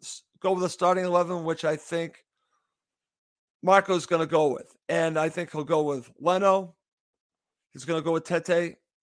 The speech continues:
Now, if Robinson is healthy, it's gonna be Robinson. It'll be Ream and Diop. In the middle,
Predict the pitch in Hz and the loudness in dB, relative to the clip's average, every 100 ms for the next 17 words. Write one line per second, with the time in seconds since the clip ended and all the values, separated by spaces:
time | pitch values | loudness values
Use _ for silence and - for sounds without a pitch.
0 | - 180 170 165 - _ 175 170 170 180 | -4 0 2 2 -4 _ -6 -2 4 4
1 | 180 185 190 185 151 165 160 175 156 147 | 4 -2 -6 -6 -2 -4 -2 -4 -4 -6
2 | - 151 143 139 156 165 170 - 180 180 | -6 -6 -4 -2 2 0 -2 -8 -8 -10
3 | - _ _ _ _ _ _ - 170 151 | -16 _ _ _ _ _ _ -2 0 2
4 | 156 151 143 170 175 180 - 156 135 170 | 0 0 0 0 0 -2 -4 -6 -2 2
5 | 170 165 170 - _ _ _ _ _ _ | 4 6 4 -2 _ _ _ _ _ _
6 | - 202 202 196 190 196 226 233 | -2 0 0 -2 2 2 2 -2